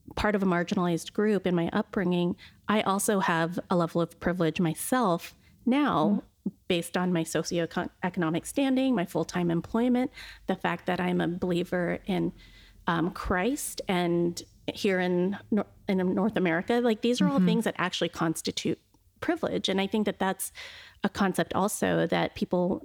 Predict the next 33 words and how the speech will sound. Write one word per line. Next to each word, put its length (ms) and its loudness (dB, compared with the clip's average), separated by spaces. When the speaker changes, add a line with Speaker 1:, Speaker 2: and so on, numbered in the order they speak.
Speaker 1:
don't 320 0
fully 600 2
know 120 4
how 180 0
to 80 2
grasp. 760 0
Speaker 2:
Yeah. 200 4
Speaker 1:
And 340 2
I 60 2
think 200 2
it's 120 -6
really 200 2
worthwhile 580 0
to 140 -4
examine, 640 0
um, 480 2
you 60 0
know, 320 0
how, 480 0
how 200 0
did 200 -2
Jesus, 480 -2
when 100 -2
he 140 0
was 200 0
walking 460 0
the 180 0
earth, 600 -2
use 460 2
his 160 -2
position, 880 0
use 340 2
his 440 0